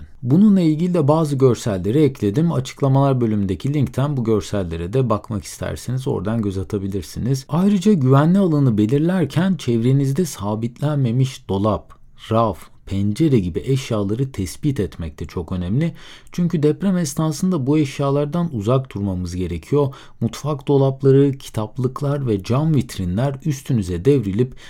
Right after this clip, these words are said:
sizleri yaralayabilir. Cam, pencere, dışarıya bakan duvar ve kapılardan, aydınlatma tesisatı veya armatür gibi üzerinize düşecek her türlü eşyadan uzak bir alan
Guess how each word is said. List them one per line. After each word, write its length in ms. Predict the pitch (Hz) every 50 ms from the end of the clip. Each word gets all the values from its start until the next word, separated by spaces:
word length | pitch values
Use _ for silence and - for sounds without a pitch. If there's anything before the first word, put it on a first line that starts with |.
| - -
sizleri 480 | - - - 147 110 98 101 101 101 120
yaralayabilir. 800 | 113 107 104 98 98 90 92 98 107 104 92 85 76 69 - - _ - - - - - - - - - - - - - - - - - - - - 113
Cam, 460 | 101 117 131 147 156 151 151 143 131 - -
pencere, 720 | - 113 113 113 117 120 120 147 151 139 147 147 139 127 107
dışarıya 480 | 101 90 - 127 127 123 147 156 147
bakan 380 | 139 147 139 - 143 147 143 139
duvar 320 | 131 131 139 147 151 139
ve 120 | 123 104 -
kapılardan, 760 | - 117 110 - 135 127 123 113 107 95 87 98 95 107 - - -
aydınlatma 840 | 98 98 101 101 98 107 107 120 123 123 123 131 - 156 160 156
tesisatı 640 | 131 - 131 120 101 - - - 92 87 85 - 101 107
veya 220 | 123 127 113 - -
armatür 540 | - 107 107 107 113 120 113 117 - 160 143
gibi 360 | 107 95 87 95 110 127 131 - - - - -
üzerinize 640 | - 117 113 117 143 147 147 160 156 147 175 170 139
düşecek 420 | 131 123 - 110 98 92 92 87 -
her 220 | - 156 170 151 131
türlü 240 | - 110 92 90 101
eşyadan 680 | 120 123 127 - - 120 107 101 98 123 139 147 135 135 - - - - -
uzak 440 | 120 107 107 139 151 151 139 - -
bir 160 | 123 117 113 -
alan 380 | - 113 113 117 127 131 117 104